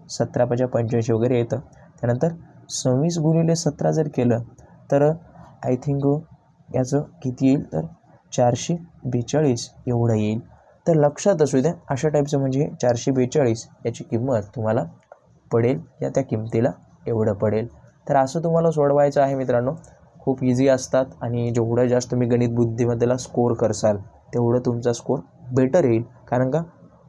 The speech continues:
खूप हे प्रश्न कधीच चुकत नाही तुम्ही जर व्यवस्थित ट्रिक लावली तर. आठ, बत्तीस, बारा, काय दिलं, आठ गुणिले चार करा, बत्तीस येतं, बारा गुणिले चार केलं तर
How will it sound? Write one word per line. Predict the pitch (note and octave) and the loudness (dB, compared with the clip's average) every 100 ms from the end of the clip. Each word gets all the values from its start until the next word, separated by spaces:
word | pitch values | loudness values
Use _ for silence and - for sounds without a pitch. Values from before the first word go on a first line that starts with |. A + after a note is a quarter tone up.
| - | -8
खूप | - D#3 - - - | -2 -2 -4 -20 -6
हे | C#3+ | -2
प्रश्न | C#3+ D3 C3+ D3+ | 2 2 0 -2
कधीच | D3+ C#3 D3 | 2 2 0
चुकत | - B2+ C3 B2 | 0 0 0 0
नाही | A#2 | -2
तुम्ही | A#2+ A#2 | -2 0
जर | A#2+ - - - _ - | -2 -4 -14 -20 _ -2
व्यवस्थित | A#2+ A#2+ A#2 E3 E3+ - | 0 0 0 -2 -4 -6
ट्रिक | - A2 - | -4 -2 0
लावली | A2 G#2+ A2 | 2 2 0
तर. | G#2+ G#2+ - - - - - | 0 -2 -6 -20 -20 -20 -4
आठ, | B2+ C#3+ - | 0 0 -2
बत्तीस, | C3+ B2 A#2 D#3+ - C3 | -4 -4 -2 -8 -6 -2
बारा, | G#2+ G#2 - - - | 0 0 -4 -14 -4
काय | C#3+ | 0
दिलं, | E3 C3+ F3 - - - - - - | 4 4 2 -4 -20 -20 -20 -20 -6
आठ | B2+ C#3+ C#3+ | 0 0 0
गुणिले | C#3 C#3 D3 | -2 0 0
चार | C#3 C#3+ D3+ | 2 2 2
करा, | D#3+ B2+ C#3 - | 2 2 0 -2
बत्तीस | C3 B2+ - - | -2 0 0 -2
येतं, | A#2 - - - | -2 -2 -4 -2
बारा | A#2+ A#2+ C#3+ | 2 4 4
गुणिले | C#3 D3 D3 | 2 2 0
चार | C#3 C#3+ | 2 2
केलं | C#3 C3 | 2 0
तर | B2+ | 0